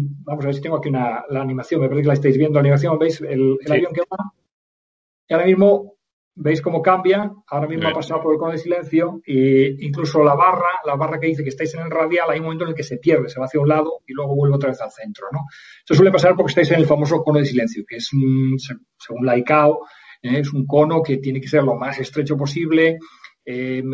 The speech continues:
Speaker 1: cuarenta grados es, eh, de-, desde el suelo es lo máximo que se permite aquí, perdón, lo mínimo que se permite porque,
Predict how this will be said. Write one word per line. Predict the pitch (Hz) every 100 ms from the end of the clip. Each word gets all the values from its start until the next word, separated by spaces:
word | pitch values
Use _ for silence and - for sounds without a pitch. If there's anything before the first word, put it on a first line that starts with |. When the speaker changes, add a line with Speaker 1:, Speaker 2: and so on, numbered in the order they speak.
| 127
Speaker 1:
cuarenta | 139 139 160 165 147 165
grados | 156 165 165 170 165 165 165
es, | 156 156 143 156
eh, | 151 147
de-, | 143 135
desde | 135 131
el | 135
suelo | - 160 160 156 143
es | 139
lo | 131
máximo | 131 143 143 156 143 139
que |
se | 143 139
permite | 143 135 139 139
aquí, | - 147 143
perdón, | - 139 127
lo | -
mínimo | 151 143 139
que | 131
se | 127
permite | 143 147 143
porque, | - -